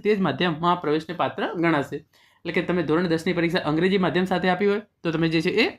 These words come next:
અંગ્રેજી માધ્યમની અંદર એડમિશન મેળવી શકશો. ગુજરાતી માધ્યમ સાથે આપી હોય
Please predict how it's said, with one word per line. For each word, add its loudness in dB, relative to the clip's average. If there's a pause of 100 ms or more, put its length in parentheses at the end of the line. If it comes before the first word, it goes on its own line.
(120)
અંગ્રેજી 2
માધ્યમની 2
અંદર 0
એડમિશન -4
મેળવી 0
શકશો. -2 (520)
ગુજરાતી 4
માધ્યમ 2
સાથે 4
આપી 4
હોય 2